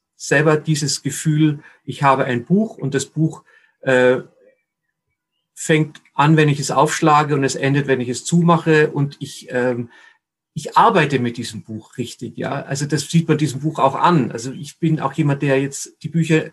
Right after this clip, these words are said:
nicht unbedingt schont. Äh, das darf man ruhig sehen, dass das Buch gelesen ist. Ähm, ich brauche das gedruckte Buch. Ich bin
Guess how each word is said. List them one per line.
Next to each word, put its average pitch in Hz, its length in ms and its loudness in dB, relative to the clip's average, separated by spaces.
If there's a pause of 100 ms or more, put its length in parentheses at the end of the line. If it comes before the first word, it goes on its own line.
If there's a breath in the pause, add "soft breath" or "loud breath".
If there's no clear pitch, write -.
nicht 156 160 -2
unbedingt 156 320 -2
schont. 175 500 4 (300 soft breath)
Äh, 127 120 -4
das 143 180 -8
darf 156 200 0
man 151 100 2
ruhig 156 220 0
sehen, 190 180 2
dass 160 140 0
das 117 140 -10
Buch 123 240 -12
gelesen 113 420 -10
ist. 170 320 -8 (500 soft breath)
Ähm, 131 460 -2 (1000)
ich 233 420 -4 (120)
brauche 156 680 0 (580)
das - 480 -2
gedruckte 131 480 -4
Buch. 117 380 -10 (140)
Ich 175 260 -6
bin 143 420 0